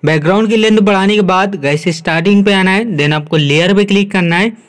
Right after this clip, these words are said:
और आपको media पे click कर देना है। Media पे click करने के बाद guys, आपको यहाँ पे एक pic को select कर लेना है।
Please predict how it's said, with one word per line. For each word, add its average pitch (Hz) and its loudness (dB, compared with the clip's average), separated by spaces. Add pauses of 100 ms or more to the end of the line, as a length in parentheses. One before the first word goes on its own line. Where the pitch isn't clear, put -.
(800)
और 147 0
आपको 160 -2
media 185 4
पे 202 0
click 196 0
कर 165 0
देना 139 0
है। 117 -4 (500)
Media 175 4
पे 226 4
click 214 2
करने 208 4
के 208 4
बाद 190 0
guys, 160 -2
आपको 180 -2
यहाँ 190 2
पे 190 2
एक 190 0 (140)
pic 165 -4
को 196 4
select 165 0
कर 190 0
लेना 180 0
है। 214 0